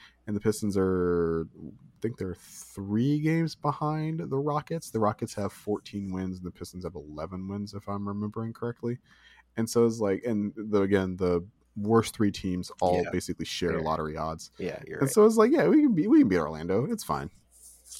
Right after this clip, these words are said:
Speaker 1: Can't, can't get too close to Houston, we can beat Orlando. It's totally cool. All right, Ben, this has been, this has been a good podcast, man. We've, we've done a little bit of everything this week. Uh, let people know where they can find you, uh, where they can find what you've been working on.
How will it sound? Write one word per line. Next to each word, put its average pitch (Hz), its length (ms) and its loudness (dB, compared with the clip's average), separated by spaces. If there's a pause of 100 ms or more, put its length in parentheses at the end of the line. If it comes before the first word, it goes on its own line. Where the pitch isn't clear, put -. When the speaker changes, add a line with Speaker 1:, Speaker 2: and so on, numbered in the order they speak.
(400)
Speaker 1:
Can't, 120 300 2
can't 120 300 2 (160)
get 117 200 4
too 123 180 4
close 120 280 2
to 92 100 -4
Houston, 101 520 0
we 214 120 4
can 104 100 2
beat 76 140 -4
Orlando. - 400 -10 (100)
It's - 140 -12
totally - 220 -14
cool. - 180 -16 (880)
All 120 120 6
right, 123 160 8
Ben, 107 180 4
this 160 60 0
has 202 80 -4
been, 202 240 6
this 151 60 2
has 190 80 0
been 202 180 6
a 185 40 4
good 147 200 8
podcast, 107 460 0
man. 82 200 -2
We've, 98 160 -4 (140)
we've 110 320 -2
done 120 160 2
a 113 60 0
little 104 180 2
bit 104 120 0
of 80 100 -4
everything 78 400 -4
this 76 220 -6
week. 82 200 -4 (220)
Uh, 92 100 0
let 107 180 6
people 123 200 6
know 117 100 8
where 107 100 6
they 101 80 6
can 98 100 -6
find 101 320 0
you, 92 300 0 (420)
uh, 95 80 -2
where 95 100 0
they 95 80 -2
can 92 100 -6
find 90 280 -4
what 82 140 -4
you've 92 140 -6
been 87 140 -4
working 78 280 -8
on. 90 180 -12